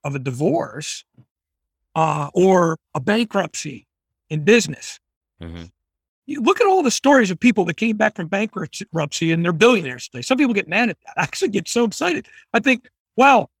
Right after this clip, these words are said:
Speaker 1: you can fail that big and then turn back around and win just as big." It's like the equal positive on the other side of the spectrum, right?
Speaker 2: Yeah.
Speaker 1: And, um,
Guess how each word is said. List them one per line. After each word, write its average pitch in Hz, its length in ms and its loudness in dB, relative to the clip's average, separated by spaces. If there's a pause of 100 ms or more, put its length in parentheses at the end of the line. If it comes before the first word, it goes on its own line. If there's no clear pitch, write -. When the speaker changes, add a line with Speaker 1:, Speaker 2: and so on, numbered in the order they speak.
(440)
Speaker 1:
you 233 140 2
can 233 200 0
fail 277 480 4
that 254 260 4
big 240 440 2 (360)
and 208 80 -2
then 214 120 0
turn 208 260 2
back 262 280 4
around 285 520 2 (720)
and 240 380 2
win 269 400 4
just 262 320 0
as 233 120 -2
big." 262 460 2 (220)
It's 247 180 -4
like 247 220 0
the - 200 -4
equal 269 600 0 (480)
positive 214 640 2 (320)
on 214 120 2
the 220 120 4
other 240 180 4
side - 320 0
of 202 80 -4
the 180 60 -8
spectrum, 160 580 -4
right? 185 240 -10 (200)
Speaker 2:
Yeah. 80 260 -12 (240)
Speaker 1:
And, 202 480 -2
um, 202 360 -2